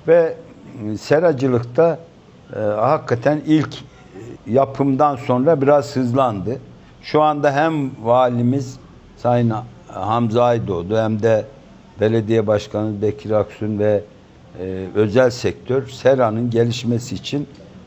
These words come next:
mücadele ediyor. Biz de Ankara'da olan yapılacak işler varsa orayı yapıyoruz. Buraya geldiğimiz anda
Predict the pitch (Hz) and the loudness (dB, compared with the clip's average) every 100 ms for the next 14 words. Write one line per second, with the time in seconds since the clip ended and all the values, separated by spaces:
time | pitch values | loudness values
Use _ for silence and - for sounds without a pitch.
0 | 104 110 120 127 117 127 107 87 127 165 | -6 0 4 4 4 2 2 0 -2 -4
1 | 165 143 135 151 - 156 143 143 139 139 | -2 0 2 0 2 2 4 4 4 4
2 | 139 127 - 127 123 120 127 120 123 120 | 2 0 -2 2 2 4 2 4 0 0
3 | - 127 123 123 117 120 123 120 127 123 | 0 2 4 4 2 2 2 4 4 4
4 | 110 87 95 104 117 123 117 120 120 117 | 2 -2 -6 -4 0 0 2 2 2 0
5 | 120 113 120 120 120 123 | -2 0 0 0 2 0